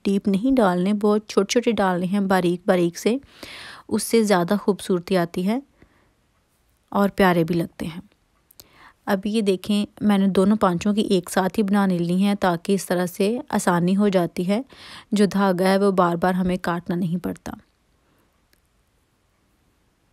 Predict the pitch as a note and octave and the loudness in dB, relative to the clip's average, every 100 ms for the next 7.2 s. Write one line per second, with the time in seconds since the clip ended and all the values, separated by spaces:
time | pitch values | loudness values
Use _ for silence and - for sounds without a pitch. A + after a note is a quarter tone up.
0 | _ _ _ _ _ _ G#3+ G3 F#3+ F#3+ | _ _ _ _ _ _ -4 -2 0 -2
1 | G3 - G3+ G3 - F#3 F#3 - F#3+ F#3+ | -4 -4 -6 -4 -2 -2 -2 -2 -4 0
2 | F#3 F3 G3 F3+ G3 G3 G3+ - F3 F3 | -2 -2 -2 -2 0 0 -2 -2 0 0
3 | F3+ F3 E3 F#3 A3 A3 A3+ C#4 E4 _ | 2 0 0 0 2 2 2 0 -4 _
4 | _ _ _ _ _ _ _ _ _ _ | _ _ _ _ _ _ _ _ _ _
5 | _ _ _ _ _ _ _ _ - _ | _ _ _ _ _ _ _ _ -20 _
6 | _ _ _ _ - F#3+ F#3 F#3 G3 F3+ | _ _ _ _ -2 0 2 0 -2 0
7 | F#3+ G3 | 0 0